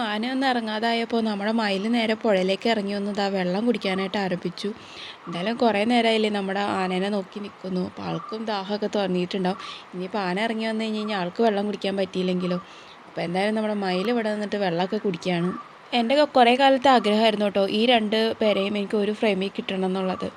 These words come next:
മയിലിനെയും ആനയൊക്കെ നമ്മൾ കാണാറുണ്ടെങ്കിലും രണ്ടുപേരും രണ്ട് സ്ഥലത്തായിരിക്കും. അങ്ങനെ നമുക്ക് ആന ഒറ്റ ഫ്രെയിമിൽ കിട്ടാറില്ല. അങ്ങനെ കുറേ നേരം കാത്തിരുന്നതിന് ശേഷം നമ്മുടെ ആന ദാ ഇല്ലിക്കാടിനുള്ളിൽ നിന്ന് ദാ പുറത്തേക്ക് ഇറങ്ങി വരുന്നുണ്ട്. ഇതിന്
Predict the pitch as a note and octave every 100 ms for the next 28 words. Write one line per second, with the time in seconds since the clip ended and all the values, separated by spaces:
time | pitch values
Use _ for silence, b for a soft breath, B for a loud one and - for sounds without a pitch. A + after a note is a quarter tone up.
0 | B B - - - - G#3+ A3 A3+ A#3
1 | A#3+ C4+ C#4+ D4 C#4 C4+ C4+ C4+ C#4 C4
2 | C4+ C4+ C4 - A3+ G#3 G#3 B3+ B3+ A#3+
3 | A3+ A3+ A#3 G3 G3 A#3+ A#3+ A3 A3 F3+
4 | F#3 A3 A3 F#3+ - F#3+ E3+ G3 A3 -
5 | F#3+ G3 F#3+ A3 A3 A3 - C4 B3+ B3
6 | G#3+ G#3+ A3 A#3 F3 E3 F3 E3 - B
7 | B B B F3 F#3+ A#3 A#3+ G3+ A3+ C4
8 | B3 B3+ A3+ A3+ A3 A3+ A3+ A3 A3 A3+
9 | A3 G3+ G3+ G#3+ G3 G3 G#3+ A3 G#3 G#3
10 | G#3+ F#3+ F#3+ G3+ G3 A3 A3 G#3 G3+ G3+
11 | G3+ G3+ - F#3+ - F#3+ F3+ A3 F#3 F#3+
12 | G3+ E3+ F3 F3 F3+ - - - - -
13 | A#3+ C4+